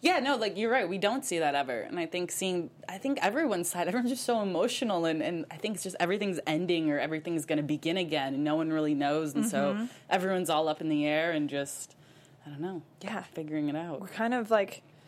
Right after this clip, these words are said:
Speaker 2: yeah, we're, we're in, in a, in new territory where things are gonna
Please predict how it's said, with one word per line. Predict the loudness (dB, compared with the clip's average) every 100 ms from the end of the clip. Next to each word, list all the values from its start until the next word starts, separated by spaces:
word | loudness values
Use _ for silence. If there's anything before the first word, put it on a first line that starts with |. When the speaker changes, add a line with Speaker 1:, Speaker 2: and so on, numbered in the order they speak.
| -20 0
Speaker 2:
yeah, | 2 2 2
we're, | 2 4
we're | 4 4
in, | 2 2 2 -2 -2
in | 0 4
a, | 4 4 2
in | 2 2
new | 2
territory | 2 2 2 2 2 4
where | 2 2
things | 0 -4 -2
are | -2
gonna | 0 -2